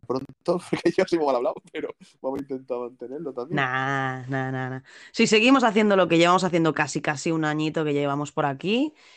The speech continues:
Speaker 2: eh, yo creo que no nos van a hacer absolutamente nada. Y si nos lo quitan, vamos a seguir aquí en estéreo, o sea que <laughs>
Speaker 1: Pues sí.
Speaker 2: tampoco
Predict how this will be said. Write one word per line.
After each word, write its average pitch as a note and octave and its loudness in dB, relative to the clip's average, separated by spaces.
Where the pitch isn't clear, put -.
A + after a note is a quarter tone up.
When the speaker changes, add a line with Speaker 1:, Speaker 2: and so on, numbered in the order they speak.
Speaker 2:
eh, C#3+ 4
yo C#3+ 2
creo C#3 0
que C#3+ -2
no C#3 2
nos C3+ 0
van C#3 0
a B2+ -2
hacer C#3 0
absolutamente C3 -4
nada. D3 2
Y G3+ 2
si A3+ 4
nos G#3+ 6
lo G3 4
quitan, A#3+ 2
vamos F#3+ 4
a G3+ 0
seguir F#3 4
aquí E3 2
en F#3+ 2
estéreo, E3+ 2
o - 4
sea C#3+ 0
que C#3 0
<laughs> B3 -2
Speaker 1:
Pues - -
sí. - -
Speaker 2:
tampoco G3+ 6